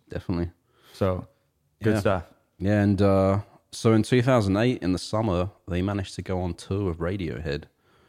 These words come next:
Speaker 1: which is crazy. Uh,
Speaker 2: So I
Speaker 1: they
Speaker 2: think mo-, almost
Speaker 1: Yeah.
Speaker 2: all the members in the band have, like, a relationship with Radiohead's music, yeah?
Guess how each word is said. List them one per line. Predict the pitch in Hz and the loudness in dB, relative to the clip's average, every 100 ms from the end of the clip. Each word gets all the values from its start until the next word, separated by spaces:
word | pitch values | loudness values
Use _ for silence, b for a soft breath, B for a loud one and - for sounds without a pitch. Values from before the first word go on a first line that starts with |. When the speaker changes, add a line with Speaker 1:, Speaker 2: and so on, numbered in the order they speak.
| b _ _ _ - | b _ _ _ -20
Speaker 1:
which | - | -18
is | |
crazy. | - - 90 76 76 - _ | -8 -4 -4 -4 -8 -10 _
Uh, | 76 78 80 | -6 -4 2
Speaker 2:
So | 123 | 2
I | |
Speaker 1:
they | 139 | 4
Speaker 2:
think | 151 - | 0 0
mo-, | 127 135 - _ | 0 0 -4 _
almost | 127 135 120 | 2 2 4
Speaker 1:
Yeah. | 120 | 2
Speaker 2:
all | 123 | 4
the | 117 | 4
members | 113 113 104 | 4 2 2
in | 104 | 0
the | |
band | 98 104 101 | 0 0 0
have, | 101 | 0
like, | 101 98 | -2 -2
a | 101 95 92 95 - _ _ _ | 0 0 0 -4 -8 _ _ _
relationship | 104 107 104 101 - 101 98 | 0 2 2 0 0 -2 0
with | 98 104 | 0 0
Radiohead's | 98 95 95 85 | 0 2 -2 0
music, | 98 85 - - | -2 -2 -6 -4
yeah? | 90 92 | -2 -4